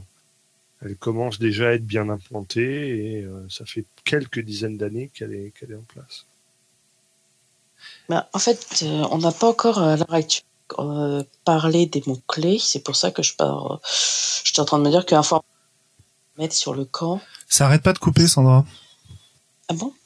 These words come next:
Speaker 3: Oui, comme
Speaker 1: Ouais,
Speaker 3: d'habitude.
Speaker 1: on n'a pas la
Speaker 3: Euh,
Speaker 1: fin de tes phrases.
Speaker 2: Ah, flûte.
Speaker 3: Alors, tu disais, toi, tu voudrais associer un mot-clé, information sensible, à cette question,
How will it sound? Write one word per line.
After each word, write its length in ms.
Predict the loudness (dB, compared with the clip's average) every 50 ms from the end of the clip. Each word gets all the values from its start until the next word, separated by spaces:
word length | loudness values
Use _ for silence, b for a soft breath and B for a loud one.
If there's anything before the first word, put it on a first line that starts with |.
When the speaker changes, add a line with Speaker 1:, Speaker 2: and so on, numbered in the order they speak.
| _ _ _ -8 -2
Speaker 3:
Oui, 140 | -2 -2 2
comme 140 | 4 6 6
Speaker 1:
Ouais, 60 | 8
Speaker 3:
d'habitude. 440 | 8 8 8 6 6 4 4 4 2 B B B B B
Speaker 1:
on 40 | -2
n'a 80 | -4 -4
pas 160 | 0 2 2
la 80 | 4 4
Speaker 3:
Euh, 20 |
Speaker 1:
fin 140 | 2 -2 -4
de 80 | -4
tes 180 | -2 -2 -2 -2
phrases. 400 | -2 -4 -10 -10 -10 -12 -12 -16 _ _ _ _ _ _ _ -4
Speaker 2:
Ah, 120 | -4 -4
flûte. 420 | -4 -6 -10 -12 -10 -10 -10 -10 _ _ _ _ _ _ -20 _ _ _ _ _ B B B B B
Speaker 3:
Alors, 220 | 4 4 4 4
tu 120 | 6 6 6
disais, 300 | 6 6 6 6 6 6
toi, 140 | 4 4
tu 120 | 4 4 4
voudrais 280 | 4 6 8 8 8
associer 520 | 8 8 8 8 8 8 6 6 6 8 8
un 140 | 8 10 10
mot-clé, 440 | 8 8 6 6 6 6 8 8 8 6 2 -2 2
information 520 | 4 4 6 6 6 6 6 6 6 6 6
sensible, 720 | 6 6 6 6 6 4 6 4 6 6 6 4 4 4
à 100 | 4 4
cette 200 | 6 6 6 4
question, 420 | 4 4 4 4 6 6 6 6